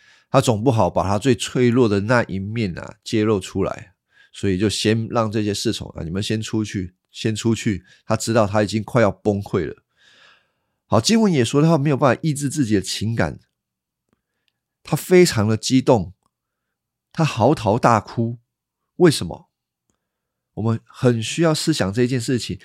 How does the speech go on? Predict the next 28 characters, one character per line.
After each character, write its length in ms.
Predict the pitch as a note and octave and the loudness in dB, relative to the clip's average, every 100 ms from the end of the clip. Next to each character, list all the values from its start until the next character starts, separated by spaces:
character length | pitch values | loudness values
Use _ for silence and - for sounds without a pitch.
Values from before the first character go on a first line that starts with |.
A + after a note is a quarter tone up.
| - | -18
他 280 | - D3+ D3+ | -4 0 2
在 180 | E3 C3+ | 2 -2
哭 400 | - - C#3 C3+ | -4 0 4 4
什 180 | C3+ G2 | 2 -2
么？ 200 | F#2 - | -2 -4
他 200 | - A#2 | -6 -2
在 200 | B2+ G2 | -2 -4
激 320 | _ - A#2+ | _ -4 -2
动 180 | B2+ G2+ | -2 -4
什 100 | D2 | -10
么？ 240 | - _ _ _ _ _ _ _ _ _ _ _ _ _ _ _ _ _ _ _ _ _ _ _ _ | -14 _ _ _ _ _ _ _ _ _ _ _ _ _ _ _ _ _ _ _ _ _ _ _ _
十 260 | - - A2 | -10 -8 -8
七 380 | - - - B2+ | -8 -6 -2 -2
年 340 | B2 G2+ F#2 A#2 | -2 -4 -4 -4
前， 500 | - - A#1+ B1+ - B2 _ _ | -8 -8 -10 -12 -18 -20 _ _
他 200 | - A2 | -2 -2
被 240 | - G#2+ | 0 -2
这 260 | G2 - A#2+ | -2 -4 -2
一 120 | A2+ | -2
群 300 | G#2+ - F2+ | -4 -8 -8
人 480 | G2+ F2 A#1 F2 G#2+ _ _ _ _ _ | -6 -8 -8 -14 -18 _ _ _ _ _
给 140 | - C2+ | -10 -8
陷 360 | - A#2+ G2 | -4 -2 -2
害， 420 | E2+ - F2 F#2+ - _ _ | -4 -6 -6 -6 -18 _ _
想 180 | - D#2+ | -10 -6
要 80 | F#2+ | -6
杀 360 | - F#2 F#2 | -4 -2 -2
他， 360 | F2 G2 F#2+ | -2 -4 -4